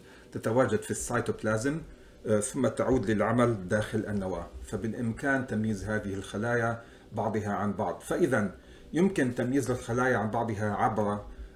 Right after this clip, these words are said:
المستقبلات على سطح الخلية أو داخلها، أو عبر أيضا عوامل النسخ، وطبعا يمكن تمييزها أيضا عبر الجينات المختلفة وبتقنيات متعددة.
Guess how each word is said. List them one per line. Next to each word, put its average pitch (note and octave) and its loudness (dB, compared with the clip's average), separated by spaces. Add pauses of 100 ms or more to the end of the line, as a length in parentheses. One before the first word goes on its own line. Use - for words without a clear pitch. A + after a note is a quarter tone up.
المستقبلات A2 0
على G2+ 0
سطح - -8
الخلية G#2+ -2
أو G2 -4
داخلها، A#2+ -2 (360)
أو C3+ 2
عبر C3 0
أيضا B2+ -2
عوامل B2+ 0
النسخ، - -4 (340)
وطبعا C#3 2 (100)
يمكن B2 -2
تمييزها A#2+ -2
أيضا A2 0
عبر G#2+ 0 (320)
الجينات A2 0 (100)
المختلفة G#2 -2
وبتقنيات G#2+ -2
متعددة. - -6